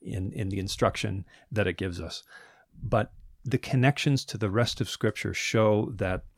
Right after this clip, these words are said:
it's tied to so many other themes that go before and are connected to these big first principles, these essential teachings of the Bible that the Lord Jesus Christ preached and the apostles, and even going further back, as we'll see a little bit later on.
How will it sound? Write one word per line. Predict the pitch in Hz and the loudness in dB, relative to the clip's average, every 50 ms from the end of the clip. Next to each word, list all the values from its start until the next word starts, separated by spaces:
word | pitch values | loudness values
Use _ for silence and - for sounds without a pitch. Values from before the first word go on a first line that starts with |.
| _ _ - | _ _ -2
it's | 110 104 - - | -2 0 -2 -2
tied | - - - - 117 117 117 104 | -6 -6 -2 2 2 4 2 2
to | 92 92 | 0 -2
so | - - - 135 127 135 | -4 -2 0 2 2 4
many | 135 123 117 117 117 | 4 2 2 2 2
other | 107 107 95 | 2 0 0
themes | - - 110 107 107 107 95 - | -2 -2 -4 -2 -2 -4 -4 -6
that | - 110 - | -6 -6 -2
go | 113 101 95 | -2 -2 -2
before | 92 95 - - - 101 98 95 92 - _ _ - - - - - - _ _ - - | -2 -4 -6 -4 -4 -2 -2 -2 -4 -6 _ _ -20 -20 -20 -20 -20 -20 _ _ -14 -8
and | - 95 92 92 92 90 87 - _ _ _ _ _ - | -4 -2 0 0 0 -2 -4 -6 _ _ _ _ _ 2
are | 107 101 | 2 2
connected | - - - 110 110 - - 113 90 | 2 0 0 2 2 2 0 -4 -4
to | - 95 | -4 -4
these | 104 104 92 - | -4 -4 -4 -6
big | - 113 - - 127 120 120 120 123 - - | -8 -10 -2 4 4 4 4 4 0 -6 -10
first | - - - 127 117 - - - | -12 -2 0 0 0 0 -2 -6
principles, | - 120 117 - - 87 85 85 82 - | -6 -6 -4 -4 -4 -4 -4 -4 -6 -4
these | - 101 87 92 | -6 -6 -6 -4
essential | 87 - - 113 110 - - 101 | -6 -4 -2 -2 -2 -2 -4 -6
teachings | - - 110 92 - 98 95 87 | -4 -4 -6 -4 -2 -4 -4 -4
of | 90 82 | -4 -6
the | 85 | -4
Bible | 82 90 85 90 92 90 87 | -4 -2 -4 -2 -2 -4 -4
that | 85 85 87 85 _ _ _ _ _ _ _ _ _ _ - | -4 -4 -6 -6 _ _ _ _ _ _ _ _ _ _ -6
the | 98 110 | -2 0
Lord | 98 107 117 120 110 | 4 6 6 6 6
Jesus | 117 101 113 104 - | 2 -2 -2 -4 -4
Christ | - 117 113 117 - - - | -2 -2 -2 -2 -2 -4 0
preached | - 123 139 135 - - - | 2 2 2 0 -4 -8 -8
and | - 95 95 | -6 -4 -2
the | 95 | -2
apostles, | 90 - - - 117 127 - - 151 139 143 - - _ _ - _ - | -2 -2 0 2 2 2 2 0 -2 -2 -2 -4 -10 _ _ -20 _ -6
and | - 92 95 98 | -4 -2 -2 0
even | - 117 120 127 127 | 2 2 4 4 6
going | 110 110 110 107 | 4 4 4 2
further | 101 - - 113 107 110 | 0 0 -2 0 0 0
back, | 92 98 98 92 92 - | 0 0 -2 -2 -2 -4
as | - - | -8 -8
we'll | - 95 | -8 -8
see | 92 - - 104 | -8 -6 -6 -6
a | 95 | -6
little | 92 95 92 | -6 -8 -8
bit | 90 - - | -8 -8 -8
later | 95 92 90 90 92 | -6 -6 -6 -6 -6
on. | 95 92 87 | -6 -8 -8